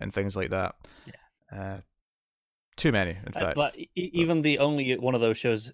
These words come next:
Speaker 2: that even comes close to competing with shield, you know, Legends of Tomorrow, is a cartoon for all intents and
Speaker 1: Yes.
Speaker 2: purposes. It, it's very much, "Here's your thing this week." And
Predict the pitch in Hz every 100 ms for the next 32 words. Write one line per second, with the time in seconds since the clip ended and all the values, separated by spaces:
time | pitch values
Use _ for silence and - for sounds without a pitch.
0 | - 123 117 110 113 101 - 117 - 123
1 | 110 98 139 117 104 - 104 95 113 95
2 | 101 98 101 95 107 101 95 - - -
3 | _ _ _ _ _ - 123 117 - _
4 | _ _ _ _ _ _ - 120 113 -
5 | 117 92 - _ 120 107 107 113 127 139
6 | 127 - 120 113 - 107 95 123 107 117
7 | 107 - 120 127 117 110 120 98 - -
8 | 123 110 113 - 135 113 101 98 - 101
9 | - - 127 127